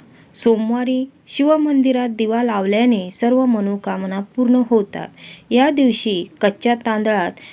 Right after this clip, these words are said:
काळे तीळ मिसळून त्याचे दान केल्यास पितृदोष दूर होतो. उपाय बारा, या दिवशी शिवमंत्र ओम नमः शिवाय एकशे आठ वेळा जप करणे देखील खूप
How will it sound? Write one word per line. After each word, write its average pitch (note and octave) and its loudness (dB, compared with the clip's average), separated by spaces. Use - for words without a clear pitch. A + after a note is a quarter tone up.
काळे A3+ 0
तीळ D4+ -4
मिसळून G#3 -2
त्याचे F3+ -6
दान G#3 -4
केल्यास G3 -2
पितृदोष A3+ 0
दूर A#3+ 4
होतो. E3+ -6
उपाय F#3+ 0
बारा, E3+ -4
या C4 4
दिवशी B3+ 0
शिवमंत्र B3 0
ओम C#4 4
नमः A3+ 2
शिवाय F3 -4
एकशे A3 -2
आठ B3 -2
वेळा A3+ 2
जप A3+ 2
करणे A3+ 2
देखील G3+ -2
खूप A#3+ -2